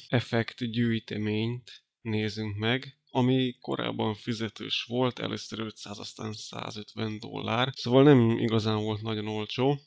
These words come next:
viszont most már ingyen hozzájuthatunk. Ezen a címen érhető el, mint az látható, ez már a Google tulajdona, és akkor itt a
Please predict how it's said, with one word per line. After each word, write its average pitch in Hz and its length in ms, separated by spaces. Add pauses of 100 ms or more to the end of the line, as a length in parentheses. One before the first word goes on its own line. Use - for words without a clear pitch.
viszont 147 300
most 156 260
már 117 260
ingyen 110 480
hozzájuthatunk. 110 1300 (600)
Ezen 123 340
a 113 240
címen 113 440
érhető 107 500
el, 147 360
mint 120 180
az 123 100
látható, 123 420
ez 117 140
már 113 240
a 117 140
Google 110 380
tulajdona, 113 600
és - 200
akkor 143 240
itt - 200
a 123 220